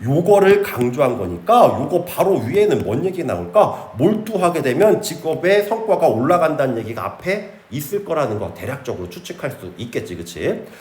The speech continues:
자, 그럼 올라가서 한번 보자. Much research, 많은 연구가 has been carried out, 수행되었대. carry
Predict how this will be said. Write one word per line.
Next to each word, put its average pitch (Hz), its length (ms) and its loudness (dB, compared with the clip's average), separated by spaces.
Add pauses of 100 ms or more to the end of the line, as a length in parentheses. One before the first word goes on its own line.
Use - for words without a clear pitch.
(120)
자, 135 200 0
그럼 180 240 4
올라가서 170 320 4
한번 107 180 -2
보자. 90 640 -4 (1120)
Much 185 360 4
research, 156 420 2
많은 226 460 0
연구가 165 420 4
has 202 240 0
been 196 240 2
carried 214 320 2
out, 196 400 6
수행되었대. 208 800 -2
carry 208 260 -4